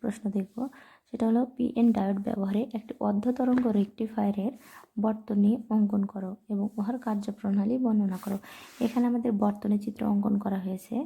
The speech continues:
এখানে পিএন ডায়োড ডি ব্যবহার করা হয়েছে। এখন আমরা দেখব এর কার্যপ্রণালী।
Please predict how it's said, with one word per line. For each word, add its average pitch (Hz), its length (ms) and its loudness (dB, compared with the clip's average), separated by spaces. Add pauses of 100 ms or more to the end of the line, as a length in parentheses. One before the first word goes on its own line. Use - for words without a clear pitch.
(580)
এখানে 220 240 2 (100)
পিএন 254 280 4 (100)
ডায়োড 208 200 4 (100)
ডি 233 100 4 (100)
ব্যবহার 190 260 2 (100)
করা - 200 -2
হয়েছে। 208 300 -6 (1000)
এখন 226 200 0 (180)
আমরা 208 180 4 (100)
দেখব 202 180 -2 (160)
এর 240 160 -2
কার্যপ্রণালী। 202 600 -6